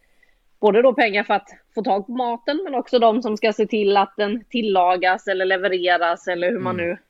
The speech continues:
Speaker 1: löser det problemet. Så att jag tror att det är viktigt att man tar sig en funderare där. Sen slängde ju Kosovare Asllani nu då också ur sig, ehm,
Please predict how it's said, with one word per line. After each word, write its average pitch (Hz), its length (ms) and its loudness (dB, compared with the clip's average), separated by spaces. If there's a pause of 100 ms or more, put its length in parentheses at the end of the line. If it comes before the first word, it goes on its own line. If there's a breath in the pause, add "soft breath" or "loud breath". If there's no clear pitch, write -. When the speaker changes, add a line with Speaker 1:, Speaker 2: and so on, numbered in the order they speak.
(120)
Speaker 1:
löser 226 760 4
det 185 260 4
problemet. 175 580 0
Så - 80 -2
att 185 140 -2 (640)
jag 240 140 0
tror 269 100 4
att 262 100 4
det 262 60 4
är 247 40 2
viktigt 262 460 -2
att 262 160 4
man 254 140 -2
tar 269 240 2
sig 269 160 2
en 254 140 0
funderare 254 600 0
där. 208 200 2
Sen 233 280 -2
slängde 240 320 -4
ju 247 380 -6
Kosovare 233 460 2
Asllani 208 380 2
nu 240 260 0
då 220 180 2
också 196 300 -4
ur 185 300 -2
sig, 185 560 0
ehm, 185 520 -4